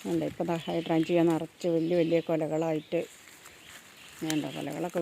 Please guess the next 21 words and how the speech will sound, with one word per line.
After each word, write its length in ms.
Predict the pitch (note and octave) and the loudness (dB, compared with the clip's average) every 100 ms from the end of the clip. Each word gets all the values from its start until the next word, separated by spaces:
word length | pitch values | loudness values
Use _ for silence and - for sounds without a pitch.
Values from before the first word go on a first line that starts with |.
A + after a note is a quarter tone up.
| E3 | 0
വീണ് 280 | E3 E3+ G3 | 0 0 0
കിടക്കുകയാണ്. 480 | F3 D#3+ - D3+ C#3+ - | -4 -6 -6 -6 -4 -4
ഞാൻ 120 | E3 E3+ | -6 -2
കയറുകൊണ്ടൊക്കെ 540 | E3 D3+ D3 D3+ E3 F3 | 0 0 -2 -6 -6 -4
ഒന്ന് 120 | F3+ F3+ | -4 -4
കെട്ടി 220 | D#3+ E3+ E3+ | -4 -4 -2
കൊടുത്തിട്ടുണ്ട്. 560 | D#3 - - C#3+ - - - - - - - - - - - - - - - - - - - - - - - - E3+ | -4 -6 -6 -6 -6 -10 -16 -20 -20 -20 -20 -20 -20 -20 -20 -20 -20 -20 -20 -20 -20 -20 -20 -20 -20 -20 -20 -14 -8
വേണ്ട, 200 | D3 C#3+ - - F#3 | -8 -8 -16 -18 -12
ഇവിടെ 200 | D3 D#3 | -4 -2
ഒരു 60 | D#3+ | 0
ഇതാ 100 | D#3 D#3+ | -2 0
കൊല. 160 | D3+ C#3+ - - - - - - - - - - - - - - - - - - - - - - - - - C#3 | 0 0 -4 -14 -20 -20 -20 -20 -20 -20 -20 -20 -20 -20 -20 -20 -20 -20 -20 -20 -20 -20 -20 -20 -20 -20 -10 -8
ഇല്ല, 140 | B2+ B2+ - - - F3+ | -6 -10 -18 -20 -8 -2
ഇത് 100 | F3+ A#3+ | 2 2
വിരിഞ്ഞിട്ട് 380 | G#3 G#3 F#3+ A#3 | 2 0 4 4
കുറച്ച് 220 | G#3+ - E3 | 4 2 0
ദിവസമായി. 460 | E3 D3 D3 C#3+ - - - - - - - - - F3 | 0 0 -4 -6 -8 -14 -20 -20 -20 -20 -20 -16 -6 0
അത് 140 | F3 F3 D#3 - | 2 2 2 2
കളറൊക്കെ 400 | F3+ E3+ E3 E3+ F3 | 2 2 0 -2 -2
മാറാൻ 260 | D#3 D3 D3 | 0 0 0
തുടങ്ങിയിട്ടുണ്ട്. 460 | C#3+ C#3+ C#3+ C#3 | -2 -2 -2 -4